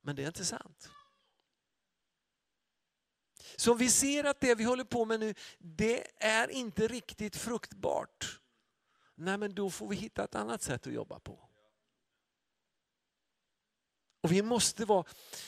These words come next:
brutalt ärliga i vårt sätt att utvärdera det vi håller på med.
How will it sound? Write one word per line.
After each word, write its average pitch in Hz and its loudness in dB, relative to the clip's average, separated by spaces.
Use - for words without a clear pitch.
brutalt 190 2
ärliga 202 2
i 190 0
vårt 180 0
sätt 160 0
att 160 -2
utvärdera 160 -2
det 139 -6
vi 123 -4
håller 110 -6
på 92 -8
med. - -18